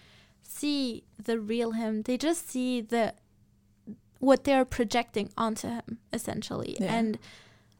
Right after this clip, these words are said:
Speaker 1: this is,
Speaker 2: I
Speaker 1: like,
Speaker 2: think it's also about kind of, like, maybe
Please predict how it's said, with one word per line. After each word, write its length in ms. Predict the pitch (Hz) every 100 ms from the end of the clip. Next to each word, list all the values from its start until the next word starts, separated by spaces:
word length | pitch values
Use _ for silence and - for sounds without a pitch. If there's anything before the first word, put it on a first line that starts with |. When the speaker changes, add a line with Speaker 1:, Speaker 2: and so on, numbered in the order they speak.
| _ -
Speaker 1:
this 200 | 302 392
is, 300 | 392 - - - - - 190
Speaker 2:
I 40 |
Speaker 1:
like, 140 | 202 208
Speaker 2:
think 200 | 220 214
it's 100 | 196
also 280 | 190 - 196
about 400 | 185 170 165 - -
kind 240 | 180 170
of, 100 | 165
like, 320 | 160 160 151 -
maybe 540 | 170 156 160 156 151